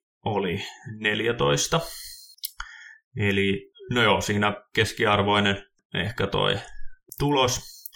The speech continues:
Tosiaan sitten täältä löytyy, löytyy Tuomas Mattilan tekemä tai kääntämä, kääntämä tällainen taulukko sitten lisäksi, jossa voidaan arvioida sitten näitten näytteenoton paikkansa pitävyyttä tai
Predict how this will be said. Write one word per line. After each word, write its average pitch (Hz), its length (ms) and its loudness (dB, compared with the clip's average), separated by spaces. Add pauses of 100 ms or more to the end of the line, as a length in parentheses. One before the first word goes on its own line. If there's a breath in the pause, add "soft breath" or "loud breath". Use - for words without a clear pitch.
(320 loud breath)
Tosiaan 107 360 2
sitten 104 400 -2
täältä 101 260 0
löytyy, 104 420 4 (260 loud breath)
löytyy 117 500 -2
Tuomas 107 380 0
Mattilan 107 460 2
tekemä 98 400 0 (240)
tai 104 180 0
kääntämä, 101 480 4 (220)
kääntämä 101 380 0
tällainen 104 440 0
taulukko 110 800 2 (480)
sitten - 380 -4
lisäksi, 113 520 -2
jossa - 380 -2 (220)
voidaan 110 300 0
arvioida 104 500 0
sitten 104 480 -2 (300)
näitten 98 600 0 (180)
näytteenoton 107 920 -2 (160)
paikkansa 107 520 -2 (100)
pitävyyttä 98 600 0
tai 101 240 -2